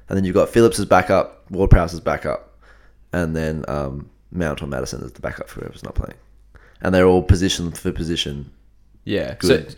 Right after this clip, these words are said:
Speaker 2: so it's, it's Mount, Maddison at the ten. It's, yeah, Rice and Phillips as
Speaker 1: Or
Speaker 2: the
Speaker 1: Henderson for you.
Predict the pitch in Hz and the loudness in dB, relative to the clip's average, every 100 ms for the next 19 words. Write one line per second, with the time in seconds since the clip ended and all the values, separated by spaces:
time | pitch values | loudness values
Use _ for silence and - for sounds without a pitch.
0 | - - 123 - 139 - 131 131 135 127 | -8 0 0 0 -4 0 0 4 4 4
1 | 113 104 101 101 76 87 104 85 82 117 | 2 2 0 -6 -6 -6 -4 -4 -6 -12
2 | - 95 - - - - - - _ _ | -10 -10 -8 -8 -8 -8 -12 -18 _ _
3 | _ - 92 78 85 104 95 92 - - | _ -8 -4 -4 -2 2 2 2 0 -8
4 | 95 95 - 92 85 - - - - - | -10 -10 -6 -6 -6 -10 -14 -14 -16 -4
5 | 90 80 82 78 104 90 82 80 78 80 | 0 2 0 -4 -4 -4 -4 -8 -10 -10
6 | 78 | -10